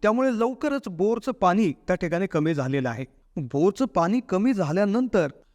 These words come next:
बोरची मोटर ज्यावेळेस आपण चालू करतो, तर पाण्याचा जो येणारा फ्लो आहे, त्याचा जो स्पीड आहे, तो एक समान राहत नाही. सुरुवातीला भरपूर पाणी येतं, अगदी तो पाईप जो आहे तो भरून त्या ठिकाणी पाणी येतं. त्यानंतर ते हळूहळू हळू कमी व्हायला लागतं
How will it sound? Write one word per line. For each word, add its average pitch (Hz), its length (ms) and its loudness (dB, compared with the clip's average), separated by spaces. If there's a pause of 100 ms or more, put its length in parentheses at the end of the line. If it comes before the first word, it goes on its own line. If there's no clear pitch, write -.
(140)
बोरची 190 340 2
मोटर 160 320 -2
ज्यावेळेस 226 340 0
आपण 226 220 -2
चालू 208 300 0
करतो, 170 380 -4 (560)
तर 226 60 2
पाण्याचा 233 520 -2
जो 247 160 -2
येणारा 247 340 0
फ्लो 247 360 0
आहे, 156 300 2
त्याचा 190 280 -2
जो 214 140 -2
स्पीड 254 360 0
आहे, 147 220 0
तो - 200 -4
एक 202 160 2
समान 196 340 0
राहत 147 260 -2
नाही. 131 200 -4
सुरुवातीला 208 540 0
भरपूर 208 680 -6
पाणी 233 320 0
येतं, 240 240 -2 (300)
अगदी 202 260 0
तो 262 200 -2
पाईप 240 400 0
जो 208 180 0
आहे 196 180 2
तो 196 280 -4
भरून 185 260 0
त्या 208 120 -2
ठिकाणी 185 300 -2
पाणी 170 260 0
येतं. 202 220 0 (580)
त्यानंतर 277 340 2
ते 262 180 -6
हळूहळू 262 520 0
हळू 240 240 -2
कमी 240 260 2
व्हायला 175 320 0
लागतं 180 320 -2